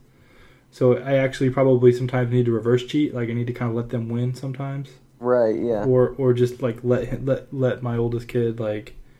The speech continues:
Speaker 1: you know, pick, pick a second time in Candyland and just, "I di-, I didn't see you did that,"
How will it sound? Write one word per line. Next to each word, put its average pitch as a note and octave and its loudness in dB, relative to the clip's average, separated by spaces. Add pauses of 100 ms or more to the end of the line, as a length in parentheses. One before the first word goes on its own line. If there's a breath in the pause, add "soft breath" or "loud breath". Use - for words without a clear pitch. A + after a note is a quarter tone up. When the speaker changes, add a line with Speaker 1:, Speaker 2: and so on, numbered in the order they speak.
(880 soft breath)
Speaker 1:
you B2+ 0
know, A2+ -4 (200)
pick, B2 0 (260)
pick C3 2
a B2 0
second B2+ -2
time A#2+ 0
in A2+ -4
Candyland A#2+ 0
and A2+ -8
just, - -6
"I A#2+ 2
di-, B2 6
I A#2+ 2
didn't F3+ 6
see C#3+ -2
you B2+ 4
did B2 8
that," C3 2